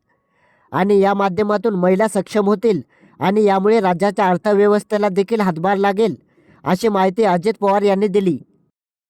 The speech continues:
त्यामुळे राज्यातील लाडकी बहीण योजनेतील पात्र असलेल्या महिलांना जर काही स्वतःचा छोटा मोठा उद्योग करायचा असेल, तर राज्य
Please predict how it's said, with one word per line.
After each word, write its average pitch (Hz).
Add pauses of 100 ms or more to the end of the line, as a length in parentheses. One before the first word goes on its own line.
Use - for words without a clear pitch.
(360)
त्यामुळे 180
राज्यातील 175
लाडकी 180
बहीण 196
योजनेतील 190
पात्र 175
असलेल्या 196
महिलांना 190 (640)
जर 190
काही 196
स्वतःचा 196
छोटा 190
मोठा 190
उद्योग 185
करायचा 196
असेल, 196 (560)
तर 190
राज्य 190